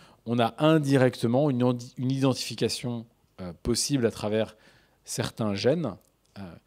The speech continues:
qui agissent comme un code barre ou comme un nom qui serait, euh, inscrit dans l'A D N. Donc, euh, on est embêté pour partager des données, euh, génétiques, puisqu'elles comportent un risque pour la personne, euh, qui a été à l'origine,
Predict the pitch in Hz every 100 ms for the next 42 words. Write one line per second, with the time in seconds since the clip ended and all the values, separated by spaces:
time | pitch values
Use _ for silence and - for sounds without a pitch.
0 | _ _ _ 110 98 107 131 120 104 98
1 | - 120 101 90 95 120 123 101 - 107
2 | 101 104 120 135 151 - _ - 107 -
3 | 107 113 101 92 104 98 - 117 107 101
4 | 87 78 - - - - - 123 160 156
5 | 139 123 120 113 110 - _ - 117 127
6 | 135 143 139 170 127 113 117 135 123 131
7 | 117 113 117 120 113 101 95 92 95 98
8 | 104 101 - 185 - - _ - _ -
9 | 143 143 113 113 143 - 117 107 165 -
10 | - 120 104 107 - 127 139 139 - 101
11 | 85 85 107 98 - 104 98 95 107 127